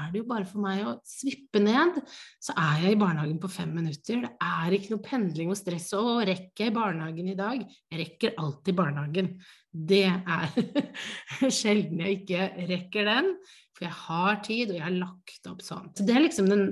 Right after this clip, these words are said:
strukturelle biten med det å kunne styre hverdagen sin selv, som jeg synes er veldig fint. Og så er det jo sånn at, eh, jeg jobber jo mye i sosiale medier. Jeg er veldig aktiv i sosiale medier,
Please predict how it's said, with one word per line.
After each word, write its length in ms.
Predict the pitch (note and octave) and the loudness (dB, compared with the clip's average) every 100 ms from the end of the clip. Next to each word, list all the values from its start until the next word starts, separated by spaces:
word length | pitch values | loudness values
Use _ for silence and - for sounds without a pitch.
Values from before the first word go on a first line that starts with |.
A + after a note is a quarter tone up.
| - | -2
strukturelle 1160 | - G3 G3 G3+ A3+ G3+ D3 C#3+ C#3+ D3 D3+ D3 | -4 0 0 0 -2 0 -2 -4 -4 -4 -4 -6
biten 680 | D#3+ D#3+ D3 - - A3+ G3 | -6 -6 -10 -12 -4 2 2
med 260 | D#3+ D#3+ D3+ | 2 0 -2
det 240 | D3 D#3 D#3 | -2 -4 -6
å 80 | D3+ | -6
kunne 240 | D#3+ D#3+ | -4 -4
styre 560 | - - F3+ D3+ D3 D3+ | -6 -2 -2 0 -2 -2
hverdagen 540 | D3+ D3+ - C#3+ D3 D3 | -2 -2 -4 -6 -6 -4
sin 140 | D#3+ | -6
selv, 300 | - F#3+ F#3+ | 0 0 0
som 160 | E3+ D#3+ | 0 -2
jeg 100 | D#3 | -2
synes 440 | - D3+ D3 - | -4 -4 -4 -6
er 240 | C#3+ D3 D3+ | -8 -6 -4
veldig 260 | D3 D3 D3+ | -4 -4 -6
fint. 480 | - E3 - - - | -8 -12 -14 -18 -2
Og 140 | A#3 | -2
så 180 | - F#4+ - | 4 4 6
er 320 | - D#3 E3 E3+ | 4 2 2 4
det 100 | F#3+ | 6
jo 160 | F#3+ F#3 F3+ | 8 6 2
sånn 380 | - D#3+ D#3 E3 - | -2 0 2 0 -2
at, 460 | E3 D#3+ _ E3 | -6 -6 _ -2
eh, 380 | E3 D#3+ D#3 D#3+ G3+ - _ _ _ _ E3+ | 0 2 0 -2 -4 -8 _ _ _ _ 0
jeg 280 | D#3 E3+ - - G3 | 2 0 -2 -4 0
jobber 300 | G#3 D#3+ D3+ | 2 2 0
jo 100 | D#3+ | 0
mye 160 | D3 | 0
i 0 | |
sosiale 400 | F3 D3 D3+ D3 | -4 -6 -4 -4
medier. 380 | C#3 C#3 E3+ D4+ - | -4 -2 0 0 0
Jeg 240 | D3 D#3 | -4 -4
er 280 | - D3 D3+ D#3+ | -4 -4 -4 -2
veldig 380 | E3+ D#3 C#3+ D3 | 0 0 -2 -6
aktiv 380 | - - - C#3+ | -8 -16 -8 -4
i 80 | D3 | -4
sosiale 480 | D#3 D#3 D#3+ D3 D3 | -4 -4 -2 0 0
medier, 380 | D3 D3+ A#3 | 0 2 2